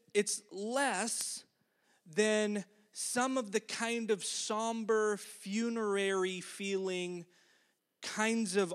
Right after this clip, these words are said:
almost mystical, magical. We're somewhere in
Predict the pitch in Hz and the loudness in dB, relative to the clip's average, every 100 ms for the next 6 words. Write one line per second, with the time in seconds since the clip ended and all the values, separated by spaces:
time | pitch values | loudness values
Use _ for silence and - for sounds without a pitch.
0 | - 196 220 240 233 226 208 - 170 185 | -6 -2 2 2 4 4 2 -2 -6 -2
1 | 214 - 214 - 202 185 185 196 208 - | -2 -2 -6 -6 -4 -2 0 -2 -4 -8
2 | 185 151 156 _ _ _ _ _ _ _ | -8 -8 -10 _ _ _ _ _ _ _
3 | _ - 208 - 240 254 254 247 226 208 | _ 2 2 2 0 0 0 0 0 -2
4 | 214 220 208 | -4 -4 -6